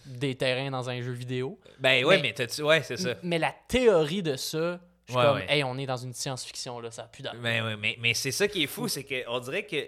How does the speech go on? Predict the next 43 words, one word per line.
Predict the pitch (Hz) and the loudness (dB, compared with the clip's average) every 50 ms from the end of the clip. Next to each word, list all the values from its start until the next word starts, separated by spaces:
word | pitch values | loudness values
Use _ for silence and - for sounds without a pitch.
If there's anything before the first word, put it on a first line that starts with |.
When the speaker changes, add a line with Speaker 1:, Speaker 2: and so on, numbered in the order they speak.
| - 135 | -6 -10
Speaker 2:
l'humain, | 151 120 123 135 156 170 156 151 147 196 277 269 | -10 -10 -6 -4 -4 -2 0 0 0 2 2 0
à | 190 | 0
travers | 139 135 135 135 139 143 | 0 0 0 2 2 2
les | 139 135 123 | 0 0 -2
années, | 127 123 143 185 | -2 -2 -4 -4
on | 208 180 | -4 -4
a | 131 110 | -4 -4
toujours | - 143 139 147 190 190 | -4 -4 -2 0 0 0
fait | - - 170 | 0 -2 -2
des | 151 135 123 | -2 -2 -8
projections | - - 127 120 113 113 107 107 - 156 180 196 | -4 0 0 0 0 0 -4 -6 -6 -6 -6 -6
et | 156 | -6
c'est | 117 123 - | -8 -8 -8
toujours | 117 131 131 135 139 139 | -6 -4 -2 0 0 0
ça | 131 - 151 | 0 0 -4
qui | 143 - | -4 -6
se | - - | -8 -6
passe, | - 131 127 135 127 110 98 - - | -2 0 0 0 0 -2 -4 -8 -8
tu | 110 | -6
sais. | 120 143 147 - _ - - | -6 -6 -8 -10 _ 2 4
Speaker 1:
Ben | 151 | 6
parce | 156 147 | 6 6
qu'on | - 156 143 | 4 2 0
dirait | 165 226 | 0 0
qu'on | - 226 | 0 0
les | 147 131 131 131 | -2 -2 -4 -6
crée | - - 165 180 - - | -8 -8 -8 -8 -8 -8
à | - | -8
cause | - - 165 180 156 | -4 -4 -4 -2 -2
des | 135 | -4
projections. | 123 - 131 123 123 120 113 120 131 | -4 -2 -2 0 0 0 0 2 2
Speaker 2:
Ben | 156 185 | 2 0
oui, | 180 - - - | 0 -2 -6 -6
ben | - 107 117 139 | -4 -4 -2 -2
oui. | 160 170 | 0 0
Speaker 1:
On | 160 | 2
dirait | - - | 2 2
que | - | 0
c'est | - 151 | 0 -4
ça, | 127 - - | -2 0 2
la, | 208 156 127 127 - | 2 2 2 0 -2
l'affaire | 147 135 117 - - 139 131 127 | -4 -4 -2 0 0 0 0 0
folle. | - - 165 185 196 170 | -4 -2 0 0 0 -2